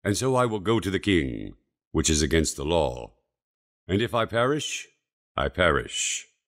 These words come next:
Then they said to him, "Why do the disciples of John fast often and make prayers, and likewise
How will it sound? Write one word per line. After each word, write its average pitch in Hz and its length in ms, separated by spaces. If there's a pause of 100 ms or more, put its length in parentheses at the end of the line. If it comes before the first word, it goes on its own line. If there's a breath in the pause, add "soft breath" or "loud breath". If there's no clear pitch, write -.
(840)
Then 107 480 (160)
they 78 160
said 78 260
to 76 100
him, 80 440 (600)
"Why 110 220
do 120 140
the 113 140
disciples 107 600
of 90 140
John 87 360
fast 85 340
often 71 480 (200)
and 98 120
make 95 200
prayers, 71 680 (540)
and 110 120
likewise 71 760